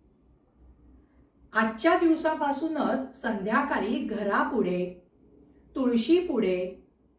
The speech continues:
पणत्या लावण्यास, रांगोळ्या काढण्यास सुरुवात केली जाते. आकाश कंदील सुद्धा लावला जातो.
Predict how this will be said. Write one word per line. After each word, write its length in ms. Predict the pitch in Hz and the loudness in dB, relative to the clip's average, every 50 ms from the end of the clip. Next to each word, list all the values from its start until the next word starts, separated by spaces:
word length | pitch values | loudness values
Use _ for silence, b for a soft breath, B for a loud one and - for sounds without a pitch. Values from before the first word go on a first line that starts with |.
| _ _ _ _ _ - - _ _ _ - - - - | _ _ _ _ _ -20 -20 _ _ _ -20 -12 -4 0
पणत्या 520 | 262 233 233 233 226 226 277 277 311 339 | 2 4 6 6 6 4 4 4 4 4
लावण्यास, 640 | 330 285 247 226 208 196 190 185 185 - - - - - - | 4 2 2 0 0 -2 -4 -6 -6 -6 -8 -12 -16 -16 -10
रांगोळ्या 580 | 175 202 196 190 190 190 208 220 226 247 302 320 | -8 -6 -6 -6 -6 -6 -4 -2 0 0 0 0
काढण्यास 720 | 311 285 240 202 185 185 185 185 196 226 - - - - | 0 0 0 0 -2 -2 -4 -4 -6 -6 -8 -10 -12 -16
सुरुवात 600 | - - 247 226 214 202 202 220 254 277 269 - - | -14 -6 -4 -2 0 0 2 2 2 0 0 -2 -4
केली 240 | 214 190 196 202 208 | -4 -4 -2 -4 -4
जाते. 520 | 208 175 160 - - 180 165 - - - _ _ _ _ - - - - - - - - - _ _ _ _ _ _ _ _ - | -4 -4 -4 -6 -6 -8 -10 -10 -12 -18 _ _ _ _ -20 -20 -20 -20 -20 -20 -20 -20 -20 _ _ _ _ _ _ _ _ -2
आकाश 480 | 214 226 226 220 - 311 339 359 - - | 0 0 2 4 4 4 4 2 0 -2
कंदील 440 | - 302 269 262 262 277 311 330 | -2 0 2 4 4 4 2 0
सुद्धा 500 | 311 - 294 - - - - - 226 - | -2 -2 -4 -6 -6 -8 -8 -6 -2 0
लावला 380 | - 269 196 190 180 185 202 220 | 0 2 0 0 0 -2 -2 -2
जातो. 540 | 220 185 175 175 - 196 185 175 - - | -2 -2 -4 -4 -6 -6 -8 -8 -8 -12